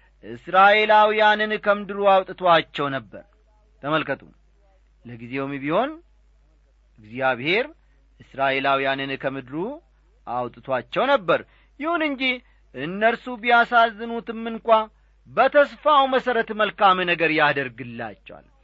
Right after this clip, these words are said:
አንድ ክርስቲያን ኀጢአት ሲያደርግ ወዲያውኑ ደህንነቱ እንደማይወሰድበት ሁሉ የእስራኤልም ኀጢአት የእግዚአብሔርን ተስፋም ሆነ ቃል ኪዳኑን በፍጹም ሊሽረው አይችልም።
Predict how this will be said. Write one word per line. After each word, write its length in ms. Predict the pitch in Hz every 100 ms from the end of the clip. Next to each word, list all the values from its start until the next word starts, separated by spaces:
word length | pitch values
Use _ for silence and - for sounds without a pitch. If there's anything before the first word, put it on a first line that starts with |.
| _ _ _ _ -
አንድ 360 | 135 151 175 180
ክርስቲያን 640 | 175 180 - - 175 180 185 - _ _ _ _
ኀጢአት 600 | 123 165 214 233 240 247 -
ሲያደርግ 560 | - 240 240 240 226 - _ _ _
ወዲያውኑ 640 | 120 151 190 240 262 262 254 254
ደህንነቱ 640 | 254 254 247 247 240 240 240
እንደማይወሰድበት 1500 | 233 233 226 226 226 226 220 214 214 - 214 196 170 208
ሁሉ 180 | 208 208 285 349 _ _ _ _ _ 104 101
የእስራኤልም 800 | 110 127 143 160 175 180 180 180 180
ኀጢአት 600 | 175 180 175 180 175 175 - _ _ _ _ -
የእግዚአብሔርን 1040 | 107 120 131 139 196 208 220 220 220 220 214
ተስፋም 580 | 220 220 - 220 214 214
ሆነ 220 | 208 190 156 143 151 _ _ _ _
ቃል 360 | - - 190 202
ኪዳኑን 580 | 202 220 214 202 190 180 180 _ _ _
በፍጹም 640 | 120 156 254 269 285 285 254
ሊሽረው 440 | 240 220 208 180 170
አይችልም። 600 | 151 123 107 - -